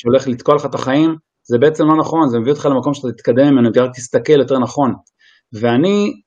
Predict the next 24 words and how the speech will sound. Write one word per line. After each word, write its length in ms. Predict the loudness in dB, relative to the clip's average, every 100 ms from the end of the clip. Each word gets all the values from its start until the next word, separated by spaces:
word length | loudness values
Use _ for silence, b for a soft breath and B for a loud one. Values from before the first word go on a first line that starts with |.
| _ _ -8 2
די 220 | 2 2
ניסיתי 300 | -2 -4 -4
להסתכל 500 | -6 -6 -4 0 0
כל 280 | 0 0 2
הזמן 460 | 2 0 2 0 -2 -12 b b b
על 100 | -2
הקורונה, 520 | -2 0 2 2 0 -4 _ _ -8
בעדשה 760 | -4 -2 -4 -6 -8 -2 0 0 -2 -8 -14
של 360 | -8 0 2
ה-, 240 | 2 0 -4 -8 -4 0
מה 260 | 2 0 -4 -6 -6
יצא 260 | -2 2 2 2
טוב 200 | 0 0
מהדבר 420 | 0 2 2 2
הזה, 220 | 0 -4 -8 -8
מי 240 | -2 0
ירוויח 400 | 0 0 -2 -2
מזה, 340 | -4 -2 -2 -2 -6 _ -4
מה 180 | 0 2
הדבר 200 | 2 0
שאני 280 | 0 0 0
יכול 240 | 2 2
לעשות 240 | 2 0 0
טוב 120 | 0